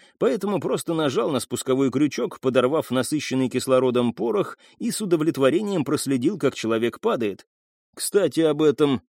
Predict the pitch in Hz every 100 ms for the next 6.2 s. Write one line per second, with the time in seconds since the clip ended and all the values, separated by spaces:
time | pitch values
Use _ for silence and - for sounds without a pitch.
0 | _ _ - 123 214 143 - 180 147 -
1 | 156 165 190 156 143 - 160 131 127 147
2 | 147 170 214 - _ _ _ 113 160 147
3 | 139 170 165 143 117 117 120 120 117 123
4 | 123 131 127 123 120 117 127 127 127 117
5 | 113 - 123 120 110 101 - 196 220 220
6 | 220 214